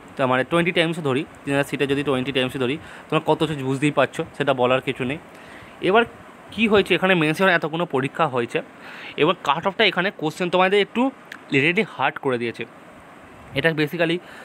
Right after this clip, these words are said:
করার একটা ব্যাপার আছে, যেহেতু মাঠ নেই, ডাইরেক্ট মেন্স হবে, তাই খুব বেশি ক্যান্ডিডেট করে নিয়ে যেতে চায় না, এইখান থেকে ছেঁটে ক্যান্ডিডেট নিয়ে যাবে, যাতে তোমাদের অসুবিধা না হয়। এবার মেন্সের সিলেবাসটা একটু দেখে নেবো কি,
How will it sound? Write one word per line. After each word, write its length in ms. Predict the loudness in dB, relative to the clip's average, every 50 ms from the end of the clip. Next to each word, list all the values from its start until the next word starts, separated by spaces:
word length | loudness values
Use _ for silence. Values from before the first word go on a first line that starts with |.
| -20 -20 -14 -4
করার 340 | 2 4 4 4 4 2 0 -2 -4
একটা 160 | -4 -2 0
ব্যাপার 260 | 0 0 2 2 2
আছে, 180 | 0 0 -2 -6
যেহেতু 180 | -6 -4 -4
মাঠ 300 | -2 0 2 2 2 0 -2 -4
নেই, 160 | -6 -6 -6 -8 -4
ডাইরেক্ট 280 | -4 -2 -2 -2 -4 -6
মেন্স 300 | -6 -6 -6 -6 -6 -6
হবে, 160 | -4 -4 -6 -8 -12 -16 -18 -16 -16 -16 -16 -6 -2
তাই 240 | 2 2 2 2 0 -2 -8 -18 -20 -20 -4
খুব 180 | 0 2 2 4
বেশি 280 | 4 2 0 0 -2
ক্যান্ডিডেট 340 | -2 -2 0 0 0 -2 -2
করে 160 | 0 2 2
নিয়ে 180 | 2 2 2 2
যেতে 200 | 2 0 -2 -2
চায় 220 | 0 0 2 0 0
না, 160 | -4 -8 -12 -12 -10
এইখান 320 | -8 -8 -6 -4 -4 -4
থেকে 280 | -2 -4 -2 0 0 0
ছেঁটে 400 | -2 -2 -4 -4 -2 0 0 0 -2 -4 -10 -20 -8 -4
ক্যান্ডিডেট 340 | -2 -2 0 0 0 -2 -2
নিয়ে 240 | -4 -4 -4 -2 -2
যাবে, 220 | 0 -2 -2 -4 -8 -14 -20 -12 -2 0
যাতে 160 | 0 0 2
তোমাদের 280 | 2 2 2 2 0 -2 -4 -4
অসুবিধা 380 | -4 -4 -2 -2 0 0 0
না 140 | 0 0 0
হয়। 180 | -2 -2 -6 -8 -10 -14 -18 -18 -16 -16 -16 -10 -4
এবার 160 | -2 0 0 2
মেন্সের 340 | 2 2 0 0 0 -4
সিলেবাসটা 380 | -4 -2 0 0 0 0 0 -2
একটু 140 | -6 -4 -2
দেখে 200 | -2 -2 -2 0
নেবো 200 | 0 0 0 -2
কি, 220 | -2 -4 -8 -10